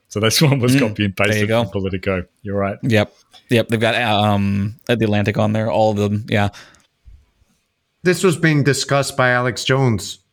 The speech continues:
Speaker 3: on an episode. I, I heard them discuss this
Speaker 2: Mm-hmm.
Speaker 3: very article about,
Speaker 2: Mm-hmm.
Speaker 3: uh, George Soros being a,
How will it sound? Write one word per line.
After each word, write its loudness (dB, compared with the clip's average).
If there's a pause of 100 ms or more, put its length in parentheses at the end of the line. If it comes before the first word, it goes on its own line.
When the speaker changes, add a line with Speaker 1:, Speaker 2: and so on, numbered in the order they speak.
Speaker 3:
on 2
an 0
episode. -2
I, 0
I 2
heard -2
them 0
discuss -2
this 2
Speaker 2:
Mm-hmm. 2
Speaker 3:
very 2
article 0 (480)
about, 0
Speaker 2:
Mm-hmm. 0
Speaker 3:
uh, 2
George 0
Soros -2
being 2
a, 0